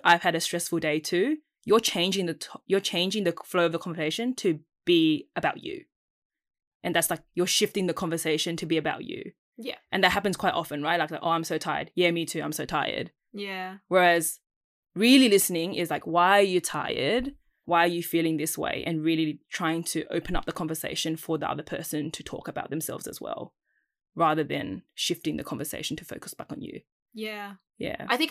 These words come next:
Speaker 2: I've, I've tried to do this more often, um, lately, because I think when we were younger, when we gave advice to people, uh, well, I, from my own experience, whenever I gave advice to other people,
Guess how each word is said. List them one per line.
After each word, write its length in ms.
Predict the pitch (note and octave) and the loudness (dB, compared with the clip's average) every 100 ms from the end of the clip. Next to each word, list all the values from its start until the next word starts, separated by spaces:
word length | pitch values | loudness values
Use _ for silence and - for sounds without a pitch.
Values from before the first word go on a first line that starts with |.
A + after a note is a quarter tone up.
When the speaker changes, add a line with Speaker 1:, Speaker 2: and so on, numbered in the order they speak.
| A#4+ | 2
Speaker 2:
I've, 80 | C#4+ | 2
I've 340 | - G#3+ G3 - | -2 -4 -6 -12
tried 480 | - - G3+ F#3+ G3+ | -10 -6 0 0 0
to 80 | A3 | -6
do 240 | F#3+ F#3 | -6 -6
this 280 | F#3 F#3 - | -6 -8 -10
more 200 | G3 F#3 | -8 -8
often, 480 | F#3 - F#3 F#3+ G3+ _ _ | -8 -10 -14 -14 -18 _ _
um, 220 | F#3+ F3+ F3 | -6 -6 -6
lately, 420 | F#3+ - F#3 F#3+ | -8 -6 -8 -10
because 460 | G3 - G3 F#3+ - _ _ _ _ | -10 -8 -8 -8 -14 _ _ _ _
I 60 | G#3+ | -8
think 200 | A#3+ C#4+ | -6 -2
when 100 | A4+ A#4+ | 2 2
we 60 | D#4 | 2
were 60 | |
younger, 340 | F#3 F#3 F#3+ F#3 | -2 -6 -8 -10
when 100 | G3 | -10
we 140 | G3+ | -10
gave 400 | F#3+ F#3 G#3+ C#4+ | -8 -8 -8 -8
advice 640 | G#3+ G#3+ - - G3+ - - | -10 -6 -4 -4 -6 -12 -10
to 120 | - | -12
people, 520 | - - - - A3+ - - | -12 -18 -16 -16 -16 -18 -14
uh, 60 | - | -4
well, 180 | G#3 - | -2 0
I, 180 | - - | -2 -4
from 180 | - G#3+ | -6 -4
my 220 | G3 G3+ | -2 0
own 100 | G#3 | -2
experience, 460 | G3+ - F#3+ F#3 - | -4 -6 -8 -10 -10
whenever 260 | G3 G3 | -10 -4
I 140 | G#3+ G#3 | -4 -4
gave 240 | F#3+ F#3 | -6 -10
advice 400 | F#3+ - - - | -10 -8 -6 -6
to 100 | F#3+ | -8
other 140 | D#3 G#3+ | -10 -12
people, 340 | F#3+ - | -16 -12